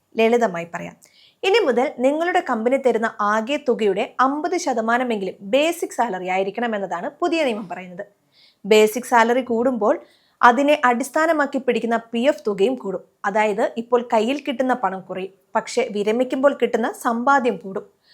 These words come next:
ചുരുക്കത്തിൽ ഇന്നത്തെ ചിലവിന് പണം കുറയും, പക്ഷേ ഭാവിയിലേക്ക് നല്ലതാണ്.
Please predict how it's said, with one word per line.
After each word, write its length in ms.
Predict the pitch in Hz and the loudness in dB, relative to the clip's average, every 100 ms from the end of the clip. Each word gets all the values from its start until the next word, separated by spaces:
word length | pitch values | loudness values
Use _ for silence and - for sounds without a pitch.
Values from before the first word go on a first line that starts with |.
| _ _ | _ _
ചുരുക്കത്തിൽ 480 | - 381 403 277 349 - | 0 2 0 0 -2 -2
ഇന്നത്തെ 400 | 247 277 277 330 | -2 0 0 -2
ചിലവിന് 440 | 311 262 254 262 | 2 4 4 4
പണം 340 | 262 208 214 | 2 -2 -2
കുറയും, 360 | 254 220 185 359 - | -2 -2 -2 -4 -4
പക്ഷേ 320 | 240 - 254 240 | -4 -2 -4 0
ഭാവിയിലേക്ക് 680 | 254 311 370 277 214 196 269 | 0 2 0 -2 -2 -4 -4
നല്ലതാണ്. 480 | 240 175 180 175 | -6 -6 -8 -10